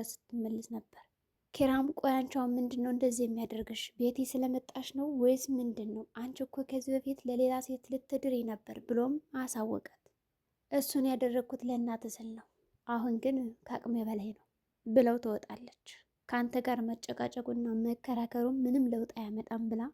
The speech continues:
ወጣች። ተመልሳ መጣች ወደ ክፍሏና የረሳችው ዕቃ ነበር። ቤቲ መጣችና ጋደም አለች ኪራ ጋር። ኪራ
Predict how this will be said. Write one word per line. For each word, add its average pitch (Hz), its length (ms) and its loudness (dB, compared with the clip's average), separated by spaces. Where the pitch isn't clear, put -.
ወጣች። - 440 -6
ተመልሳ 277 500 6
መጣች 247 460 -4
ወደ 247 200 2
ክፍሏና 233 480 -4
የረሳችው 247 640 -2
ዕቃ 233 140 -8
ነበር። 240 360 -4
ቤቲ 240 260 -2
መጣችና 233 680 -6
ጋደም 233 420 0
አለች 214 300 -6
ኪራ 220 280 -10
ጋር። 214 180 -18
ኪራ 254 200 -6